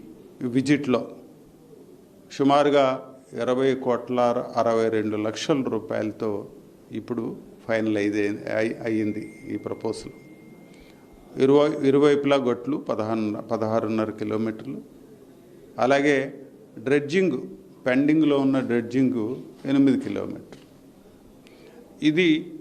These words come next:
సుమారుగా ఇరవై కోట్ల అరవై రెండు లక్షలు. So, ఈ దీనికి ముందు మంత్రి గారు,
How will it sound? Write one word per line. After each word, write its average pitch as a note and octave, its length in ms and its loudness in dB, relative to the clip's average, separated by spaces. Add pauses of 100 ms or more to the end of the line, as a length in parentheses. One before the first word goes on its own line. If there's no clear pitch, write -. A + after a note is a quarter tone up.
(140)
సుమారుగా C3+ 640 0
ఇరవై B2+ 360 2 (840)
కోట్ల B2 320 2
అరవై A2 280 4
రెండు G#2 220 -2
లక్షలు. - 460 -14 (1500)
So, C#3 380 6 (220)
ఈ D3 100 4
దీనికి E3 500 2
ముందు F#3+ 680 4 (260)
మంత్రి C3+ 360 -2
గారు, C3 340 4